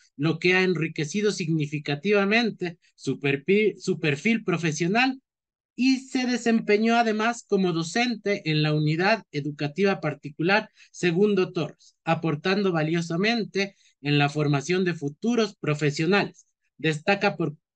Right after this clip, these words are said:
su capacidad de trabajo en equipo, liderazgo, orientación al cliente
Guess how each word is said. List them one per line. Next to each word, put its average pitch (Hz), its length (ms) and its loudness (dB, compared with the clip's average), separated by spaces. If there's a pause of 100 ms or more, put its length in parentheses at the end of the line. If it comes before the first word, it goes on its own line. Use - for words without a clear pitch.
(140)
su 170 160 -8
capacidad 156 580 -2
de 170 120 0
trabajo 156 380 0
en 139 100 0
equipo, 208 480 -4 (240)
liderazgo, 226 880 0
orientación 160 800 0
al 208 140 -2
cliente 220 640 -2